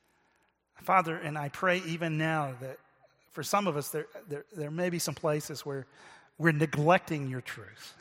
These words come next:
<laughs> We're acting as if it doesn't matter. We kinda feel like we've figured it out on our own, and we're leaning into our own understanding. And so, Father, I pray that we would be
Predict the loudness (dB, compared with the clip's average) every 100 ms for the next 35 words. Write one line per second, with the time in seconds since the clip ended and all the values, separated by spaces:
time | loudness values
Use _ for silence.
0 | -16 -16 _ _ _ _ -20 -20 -20 -20
1 | _ _ -4 6 10 10 8 0 0 -2
2 | 0 -2 2 2 2 0 0 0 -2 -8
3 | -14 -20 _ _ _ _ _ _ -6 -2
4 | 2 6 8 6 2 -6 -10 -14 -4 2
5 | 4 8 8 8 6 4 2 2 -2 -2
6 | -2 0 2 2 2 2 2 0 0 0
7 | 0 -2 -4 -4 -4 -6 -6 -8 -12 -12
8 | -14 -16 -20 -20 _ _ _ _ _ _
9 | _ _ _ _ _ _ _ -8 -6 2
10 | 2 4 0 -2 2 4 2 0 -6 -12
11 | -12 -12 -12 -10 -10 -10